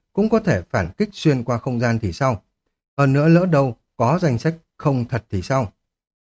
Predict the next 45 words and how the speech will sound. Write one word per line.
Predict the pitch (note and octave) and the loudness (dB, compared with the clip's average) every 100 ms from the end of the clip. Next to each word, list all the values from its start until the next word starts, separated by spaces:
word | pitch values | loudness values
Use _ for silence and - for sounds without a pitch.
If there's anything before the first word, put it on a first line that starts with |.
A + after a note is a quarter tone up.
| _ | _
Không | A3 | -2
thể | G3+ C3+ | 2 4
lấy | D#3 | 4
mạng | G#3+ F3+ A#2+ | 4 2 0
sống | D3 F#3+ | -2 0
của | F3 | 0
mình | A2+ F2 | 0 -2
ra | A#2 | -2
đặt | A#2+ A2 _ | -2 -4 _
cược. | C3 - _ _ _ _ | -2 -2 _ _ _ _
Lên | A3 G#3+ | 2 4
ngồi | F3+ C3 B2+ | 4 2 0
thả | G#2+ | -2
lỏng | G2 G#2 E2 | 0 -2 -2
chốc | E3+ E3 | -4 -2
lát, | F3 G#3 - | 0 -2 -4
sau | A#2 | -4
đó | G#2 | -2
viết | A#2+ G3+ G3+ | 0 -2 0
câu | C3 A2 | -2 -2
xem | - A2+ | -2 -2
bói, | G#2+ A2+ A#3+ - _ _ | 0 0 -2 -6 _ _
nguồn | G#2 A2+ A2 | -4 0 0
gốc | A2+ F#3+ | 0 0
của | G#2+ | -2
nó. | F#2+ A2+ A3+ - _ _ _ _ _ - | -2 0 -2 -8 _ _ _ _ _ -2
Tiếp | A3 | -2
đó | D3+ A#2 | 0 0
hắn | B2 D3 | 0 0
nắm | B2 G3 | 0 0
chìa | G3+ G#2+ - | 0 -2 0
khóa | A#2+ | -2
vạn | C#3+ G#2+ | -2 -2
năm | A#2+ A#2 | -4 -4
trong | A#2 | -6
tay, | A2 A#2+ A#2 - _ _ _ | -4 -2 -2 -6 _ _ _
tránh | D3 G#3+ | 0 2
cho | A3+ | 0
từ | G3+ C3+ A#2+ | -2 -2 0
nó | A2+ C3+ G#3 | 2 0 -2
chỉ | - E2 | -2 -4
sai | - C3 C3 | -4 -4 -2
vào | G#2 | -4
vật | G2+ G2 | -6 -6
khác. | - G3+ | -2 -2